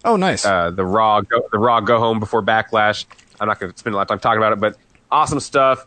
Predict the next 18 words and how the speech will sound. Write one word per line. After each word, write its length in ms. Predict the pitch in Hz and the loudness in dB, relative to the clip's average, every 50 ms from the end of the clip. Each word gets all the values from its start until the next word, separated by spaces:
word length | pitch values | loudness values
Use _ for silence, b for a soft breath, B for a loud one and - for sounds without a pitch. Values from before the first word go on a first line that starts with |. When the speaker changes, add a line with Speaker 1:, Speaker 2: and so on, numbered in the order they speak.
| _ | _
Speaker 2:
Christian 520 | - - - 165 147 - - 147 139 135 127 | -8 -6 -4 -4 -4 -4 -6 -6 -4 -4 -4
doing 240 | 120 135 135 131 127 | -2 -2 -2 -2 -2
the 100 | 127 120 | -2 -4
tough 380 | 110 - - 156 143 - - - | -4 -4 -2 -2 -2 -2 -2 -4
love, 480 | 127 127 135 135 131 131 131 123 120 127 - - _ _ _ _ _ _ _ _ _ _ _ - | -2 0 2 4 4 4 2 2 0 -2 -2 -4 _ _ _ _ _ _ _ _ _ _ _ -6
and 160 | 123 123 120 | -6 -4 0
then 160 | 123 131 123 | 0 0 0
it 100 | 123 120 120 | 0 -2 -2
was 100 | 110 - | -2 0
like, 200 | 127 123 120 - | 0 0 0 0
kinda 200 | - 135 127 120 | 0 0 2 2
like, 160 | 120 117 104 123 - - | 2 2 0 -2 -2 0
"Ah, 680 | 233 220 202 190 180 170 156 143 120 107 101 107 170 196 | 0 2 2 2 2 2 2 2 2 2 0 2 2 2
I 20 | 202 | 2
was 140 | 190 170 | 2 2
just 180 | 170 175 156 - | 2 0 0 0
pushing 360 | - - 196 - - 151 143 | 0 0 0 0 0 -2 0
you," 160 | 131 127 120 | 2 2 2